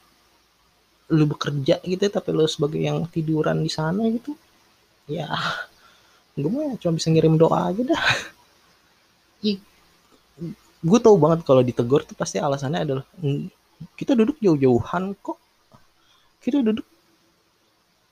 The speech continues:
di tempat yang udah di-, nggak ditan-, yang udah disediain kok. Nggak mepet-mepet. Kita jalan-jalan juga jaga jarak, pakai masker." Iya,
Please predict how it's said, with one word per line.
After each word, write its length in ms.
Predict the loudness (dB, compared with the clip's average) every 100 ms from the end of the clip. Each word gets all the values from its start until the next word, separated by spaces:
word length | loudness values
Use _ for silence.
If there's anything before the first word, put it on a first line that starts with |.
| _
di 160 | -10 -10
tempat 340 | -6 -8 -8 -8 -6
yang 40 | -4
udah 220 | -4 -6 -10 _ _
di-, 160 | -8 -8 _ _ _ -6
nggak 200 | -2 -2
ditan-, 280 | -2 -8 -4
yang 160 | -2 -2 -2 -6 -10 -18 -20 -16
udah 160 | -2 0
disediain 760 | 0 0 -2 0 -2 -2 -2 -2
kok. 240 | -4 -8 -8 _ _ _ _ _ _ -10
Nggak 200 | -8 -6
mepet-mepet. 720 | -8 -10 -12 -14 -14 _ -20 -20 _ _ _ _ _ _ _ _ _ _ _ _ _ _ _ -6
Kita 160 | -2 2
jalan-jalan 560 | 2 2 2 0 -2
juga 240 | -2 -2 -2 -6
jaga 300 | -6 -4 -4
jarak, 520 | -4 -6 -6 -10 -12 -14 _ _ _ _ _ -12
pakai 240 | -10 -8
masker." 580 | -8 -6 -6 -6 -8 -12 -14 _ _ -20 -20 -20 _ _ _ _ _ _ _ _ _ _
Iya, 160 | -4